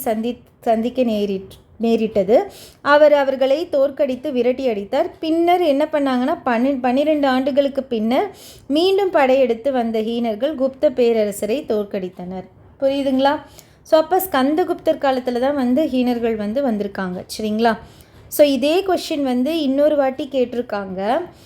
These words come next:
அதுல வந்து உங்களுக்கு வந்து கரெக்டா மார்க் பண்ணியிருக்காங்க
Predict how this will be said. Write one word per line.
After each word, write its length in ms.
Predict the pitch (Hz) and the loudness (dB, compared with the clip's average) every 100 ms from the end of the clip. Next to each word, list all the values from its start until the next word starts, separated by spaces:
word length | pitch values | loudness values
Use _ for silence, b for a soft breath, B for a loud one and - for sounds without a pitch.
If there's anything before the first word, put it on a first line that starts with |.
| B - | B -2
அதுல 380 | 247 262 370 | 2 4 4
வந்து 400 | 339 302 320 359 | 2 0 0 0
உங்களுக்கு 320 | 320 277 269 254 | 0 0 -2 -2
வந்து 200 | 247 311 | -2 -2
கரெக்டா 460 | 277 247 254 285 | 0 -2 0 0
மார்க் 340 | 269 226 226 247 | 0 -2 -2 -4
பண்ணியிருக்காங்க 480 | 226 214 196 196 | -4 -4 -6 -6